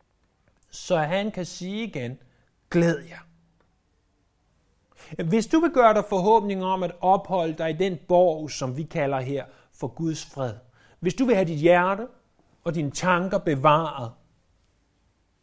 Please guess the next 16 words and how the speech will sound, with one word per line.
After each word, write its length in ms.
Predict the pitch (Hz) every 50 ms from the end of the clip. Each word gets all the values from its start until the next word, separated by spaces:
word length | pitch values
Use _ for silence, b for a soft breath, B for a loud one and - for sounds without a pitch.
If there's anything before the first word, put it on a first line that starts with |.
| _ _ _ _ _ _ _ _ _ _ _ _ _ _ _ - - - 160 170
så 240 | 165 - - - 226
bliver 200 | 196 233 277 285
du 80 | 285
nødt 280 | 285 269 269 262 202 -
til 80 | - 247
at 100 | 226 233
forstå 520 | - 208 190 - - - - 233 226 220 208
vigtigheden 840 | 175 160 208 233 240 233 - - 214 196 175 190 190 196 190 170
af 120 | 156 160 160
den 140 | 170 170
konstante 680 | 160 - 170 165 156 - - - 202 208 196 190 175 196
glæde, 520 | 160 - 156 147 147 143 147 151 165 170
som 200 | 160 - 185 175
Jesus 400 | 156 135 120 117 - - 131 -
kan 140 | - - 139
give 200 | - - - -